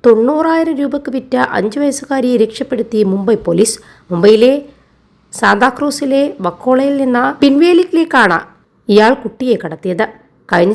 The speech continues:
ചൊവ്വാഴ്ചയായിരുന്നു സംഭവം. ഇടനിലക്കാരിൽ നിന്ന് തൊണ്ണൂറായിരം രൂപ വാങ്ങി സഹോദരിയുടെ കുട്ടിയെ പ്രതി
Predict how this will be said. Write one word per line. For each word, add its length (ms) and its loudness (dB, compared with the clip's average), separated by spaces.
ചൊവ്വാഴ്ചയായിരുന്നു 760 -2
സംഭവം. 320 -2
ഇടനിലക്കാരിൽ 640 4
നിന്ന് 220 0
തൊണ്ണൂറായിരം 600 -2
രൂപ 120 -8
വാങ്ങി 300 -2
സഹോദരിയുടെ 640 -4
കുട്ടിയെ 320 -4
പ്രതി 240 0